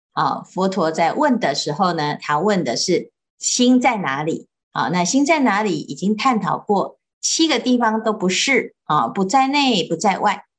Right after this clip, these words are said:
所以不是在谈地点，而是现在来谈，那你把什么当成是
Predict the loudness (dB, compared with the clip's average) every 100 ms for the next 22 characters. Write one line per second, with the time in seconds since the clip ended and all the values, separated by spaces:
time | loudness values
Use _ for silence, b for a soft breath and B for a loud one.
0 | _ -6 0 2 2 -2 -8 -2 -2 0
1 | -2 2 0 0 -2 -2 -2 0 -4 -6
2 | _ -2 0 0 -2 -2 -4 -10 _ _
3 | _ _ -2 -2 0 -2 0 0 2 0
4 | -2 -4 -6 -4 -2 -2 -4 -8 _ -4
5 | 0 2 0 -4 _ _ -2 -2 -2 -2
6 | -2 -2 -2 -2 -2 -6 -6 -6 -4 -4
7 | -2 -2